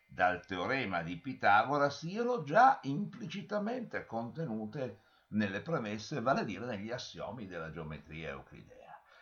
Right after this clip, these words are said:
Insomma, quello che è psicologicamente nuovo, sconcertante, sorprendente, e se lo dimostrate potete anche vincere il Nobel,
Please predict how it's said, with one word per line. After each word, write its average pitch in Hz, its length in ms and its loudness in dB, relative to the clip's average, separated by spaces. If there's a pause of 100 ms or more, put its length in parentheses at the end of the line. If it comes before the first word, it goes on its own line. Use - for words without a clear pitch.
(120)
Insomma, 139 720 2 (1120)
quello 135 480 0
che 120 320 0
è - 80 -12
psicologicamente 123 1120 -2
nuovo, 110 500 4
sconcertante, 110 1040 0
sorprendente, 117 1120 -2
e 135 140 -2
se 139 180 -2
lo 127 80 0
dimostrate 113 640 4
potete 104 440 -4
anche 107 300 2
vincere 110 420 -4
il 143 100 -4
Nobel, 214 580 4